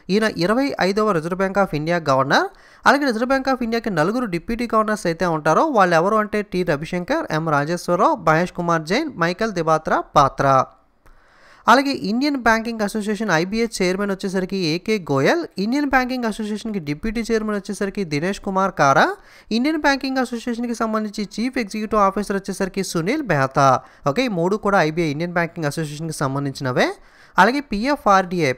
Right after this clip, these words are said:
పెన్షన్ ఫండ్ రెగ్యులేటరీ and డెవలప్‌మెంట్ అథారిటీ, అంటే పెన్షన్ ఫండ్ రెగ్యులేట్ చేసే సంస్థ, దీని హెడ్ సుప్రతీం బండియోపాధ్యాయ. అలాగే నాబార్డ్, నాబార్డ్ ఫుల్ ఫామ్ కూడా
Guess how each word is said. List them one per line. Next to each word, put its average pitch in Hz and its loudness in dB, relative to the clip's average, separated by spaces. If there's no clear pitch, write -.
పెన్షన్ 214 -2
ఫండ్ 247 0
రెగ్యులేటరీ 196 -4
and 151 0
డెవలప్‌మెంట్ 190 0
అథారిటీ, 143 2
అంటే 185 -2
పెన్షన్ 208 -4
ఫండ్ 220 -2
రెగ్యులేట్ 160 -4
చేసే 170 -4
సంస్థ, 139 -2
దీని 269 0
హెడ్ 226 -2
సుప్రతీం 214 -2
బండియోపాధ్యాయ. 135 2
అలాగే 254 4
నాబార్డ్, 180 6
నాబార్డ్ 208 4
ఫుల్ 202 0
ఫామ్ 202 0
కూడా 190 4